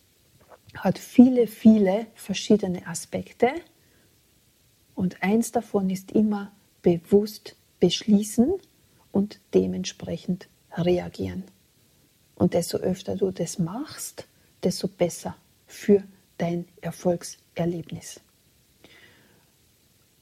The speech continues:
Und daher ist es auch mein Anliegen,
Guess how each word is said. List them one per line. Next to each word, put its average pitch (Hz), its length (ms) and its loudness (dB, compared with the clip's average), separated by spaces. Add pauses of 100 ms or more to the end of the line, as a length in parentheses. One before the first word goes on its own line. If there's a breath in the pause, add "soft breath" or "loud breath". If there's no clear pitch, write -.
(440)
Und 214 280 4
daher 196 640 4 (1120)
ist 208 220 6
es 202 140 0
auch - 260 -4
mein 175 480 0
Anliegen, 196 720 -2